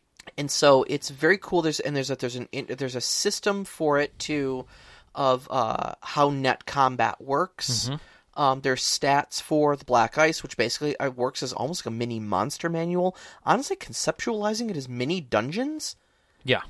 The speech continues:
Speaker 1: really helps.
Speaker 2: No, it, it makes it a lot easier every time I've looked at it.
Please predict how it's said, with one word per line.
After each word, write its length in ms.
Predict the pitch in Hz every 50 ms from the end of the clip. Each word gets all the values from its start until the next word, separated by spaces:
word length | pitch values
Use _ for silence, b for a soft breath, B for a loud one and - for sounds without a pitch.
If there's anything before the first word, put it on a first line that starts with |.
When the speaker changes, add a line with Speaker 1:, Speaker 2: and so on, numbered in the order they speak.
| - -
Speaker 1:
really 280 | 131 151 190 226 175
helps. 400 | 139 151 131 - - - - 165
Speaker 2:
No, 140 | 160 147 131
it, 100 | 117 -
it 160 | - 143 135 110
makes 280 | 127 151 147 135 - -
it 60 | 139
a 20 |
lot 200 | 123 117 113 110
easier 300 | 110 110 107 104 110 104
every 140 | 104 101 104
time 200 | - - 107 104
I've 120 | 101 101
looked 200 | 104 107 - -
at 120 | 101 95 95
it. 100 | -